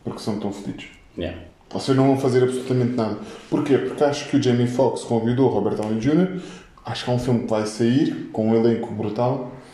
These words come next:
Speaker 1: também para rir, que é que ele vai fazer de mexicano, o Robert Downey júnior. Basicamente. Pá, e há uma série de nuances que tu, na realidade,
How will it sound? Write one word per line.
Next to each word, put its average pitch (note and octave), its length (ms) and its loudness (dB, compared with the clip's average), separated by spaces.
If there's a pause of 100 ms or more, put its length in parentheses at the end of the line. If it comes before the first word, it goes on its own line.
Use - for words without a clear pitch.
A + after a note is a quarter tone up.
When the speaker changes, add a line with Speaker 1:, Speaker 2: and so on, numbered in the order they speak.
(140)
Speaker 1:
também A2+ 180 2
para A2+ 200 4
rir, B2 340 0 (920)
que D#3 180 2
é D#3 680 4 (100)
que D#3 80 0
ele D#3 80 4
vai D#3 100 4
fazer D#3 140 0
de D#3 80 2
mexicano, D#3 400 0
o - 20 2
Robert A#2 260 2
Downey B2+ 200 0
júnior. B2 220 -2 (1000)
Basicamente. G2+ 580 -6 (440)
Pá, - 160 -6 (100)
e E3 60 0
há G#3 60 4
uma A#3+ 180 2
série B2+ 380 0
de D3+ 100 4
nuances A#2+ 680 4 (240)
que - 320 0
tu, A3+ 100 4
na A3 120 6
realidade, C3 640 2